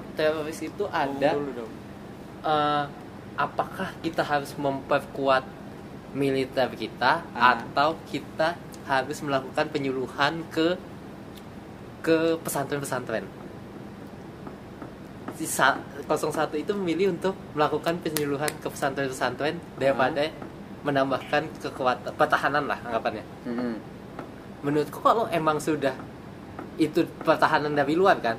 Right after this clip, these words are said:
Speaker 2: Mm-mm.
Speaker 1: pertahanan dari luar itu un-, lebih baik kita melakukan di pertahanan kita daripada melakukan penyuluhan yang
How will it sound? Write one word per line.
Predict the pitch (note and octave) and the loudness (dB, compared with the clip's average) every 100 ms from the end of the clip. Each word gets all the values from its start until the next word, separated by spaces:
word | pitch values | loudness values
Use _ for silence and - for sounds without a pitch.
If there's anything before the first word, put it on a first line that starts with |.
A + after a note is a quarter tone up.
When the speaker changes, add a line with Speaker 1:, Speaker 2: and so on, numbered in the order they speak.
| - | -4
Speaker 2:
Mm-mm. | C#3 B2+ B2 | -6 -4 -4
Speaker 1:
pertahanan | A#2+ F#3+ F3+ E3+ F3 | 2 4 4 2 2
dari | E3 D#3 D#3+ | 2 4 4
luar | D#3 D3+ | 4 2
itu | D3+ - C4+ - - - - - - | 2 -2 -4 -6 -12 -14 -14 -14 -4
un-, | F3 E3 | 0 4
lebih | D#3+ D3+ | 4 4
baik | C3+ C3 F3+ | 6 4 2
kita | - F#3 B3+ | -2 -2 -4
melakukan | A#3+ F#3 D3+ D3+ B3 | 4 4 4 2 0
di | A3+ G#3+ B3+ - - - | 0 -4 -6 -10 -12 0
pertahanan | D#3+ D3+ D3+ D3+ | 2 4 2 0
kita | C#3+ D#3+ F3+ F3+ | -2 -2 -2 -2
daripada | C3+ C3 C#3 C#3+ | -2 0 2 2
melakukan | F#3 E3+ D3+ | 0 0 -2
penyuluhan | D3 C#3+ C#3+ G3 | -2 -2 0 0
yang | G3 | -2